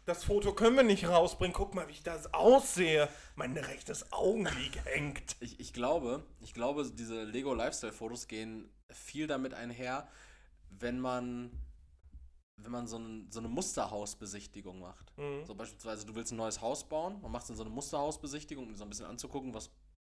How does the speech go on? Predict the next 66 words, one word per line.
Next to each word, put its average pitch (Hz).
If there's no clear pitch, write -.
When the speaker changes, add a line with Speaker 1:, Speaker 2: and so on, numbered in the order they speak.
Speaker 1:
Mhm, 131
Speaker 2:
bedarf 135
so 160
ein 151
Speaker 1:
mhm, -
Speaker 2:
Haus, 175
Speaker 1:
mhm. -
Speaker 2:
dass 127
dir 139
dann 135
der 131
Makler 127
sagt, 127
„Äh, 104
wo 104
wir 104
schon 110
mal 107
hier 107
in 101
diesem 95
Musterhaus 98
sind, 92
könnten 98
Sie 104
sich 110
kurz -
mit 104
diesem 98
Lego-Set 120
hier 127
an 113
diesen 113
Muster-Esstisch 120
setzen?“ 143
Speaker 1:
Meinst 135
du, 165
wir 151
werden 156
so 143
ganz, 151
und -
Speaker 2:
Das, 127
Speaker 1:
dann 143
Speaker 2:
das -
Speaker 1:
müssen 165
Speaker 2:
sind 165
Speaker 1:
ja 160
auch -
Speaker 2:
ja 135
Speaker 1:
noch 151
so 147
eine, 147
so 143
eine, 135
so 135
ein, 131
was, -
eine 139
Unterschrift 156
leisten? 147
Speaker 2:
Das, 113
das 120
sind 127
ja 123
keine 117